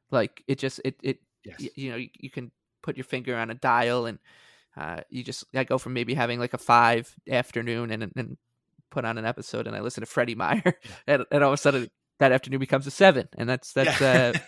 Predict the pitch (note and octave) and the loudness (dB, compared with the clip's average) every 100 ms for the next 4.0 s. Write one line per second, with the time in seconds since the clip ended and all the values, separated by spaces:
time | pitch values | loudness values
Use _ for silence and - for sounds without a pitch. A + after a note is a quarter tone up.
0 | - - D3 - A3 D3+ C#3 - C#3+ D3+ | -6 -2 0 8 10 10 6 2 4 4
1 | D3 D3+ C#3+ D3 C#3 C3+ C#3 A#2+ - A#2+ | 4 6 6 6 4 2 2 2 4 2
2 | - B2 - - - - C3+ B2+ - B2+ | 2 -2 -4 -12 -20 -4 0 0 0 -2
3 | C3 B2+ - B2 A#2+ A2+ - A#2+ A2 - | -2 -4 -2 0 0 -4 -4 -4 -4 -10